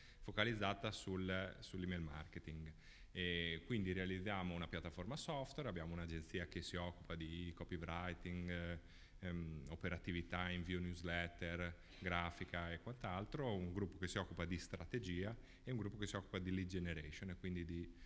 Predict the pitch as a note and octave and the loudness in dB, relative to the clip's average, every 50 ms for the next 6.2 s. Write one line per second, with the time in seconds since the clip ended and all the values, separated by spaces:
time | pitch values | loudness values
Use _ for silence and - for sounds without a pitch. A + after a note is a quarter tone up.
0 | - - - F#2 - - G#2 F2 F2 F2+ - - F#2 F2 F2 F2 E2+ E2 E2+ - | -12 -6 -6 -4 -2 0 -2 0 0 -2 -2 -2 0 0 0 0 0 -2 -4 -4
1 | - E2 D#2+ - - - - - - D#2 - - - C3 C#3 D#3+ F3+ F3 C#3+ D3+ | -6 -8 -6 -8 -12 -14 -12 -12 -10 -10 -10 -4 -2 0 0 2 0 2 2 2
2 | C#3+ D3+ C3 A2+ G#2+ G#2 - B2+ A#2+ - A#2 G#2 - G2 F#2 G2 G2 F#2+ F#2 F#2 | 2 2 0 0 0 0 0 -2 0 0 0 0 0 -2 -2 0 -2 0 0 -2
3 | F2 - - - G#2 G#2 G2+ G2 F#2 F#2 F2+ - F#2+ - F#2 F2 G2+ - B2 A2 | -2 -2 -4 -4 -4 -4 -2 -2 -2 -4 -4 -6 -6 -6 -6 -6 -2 0 2 4
4 | F#2 F2+ F2 F2 F2+ F#2 F#2+ F#2+ - B2 B2 - D#3 C#3+ B2+ A#2 A2+ - - D#3 | 4 4 4 4 4 2 2 2 0 0 0 2 2 2 2 2 0 0 -2 -2
5 | D#3+ - - - - - - - - - B2 C3 C#3+ D#3 D3 C3 B2+ C3+ D3 - | -4 -4 -6 -8 -10 -12 -12 -12 -4 2 4 6 6 8 8 8 8 8 6 4
6 | - - - - | 0 -2 -6 -8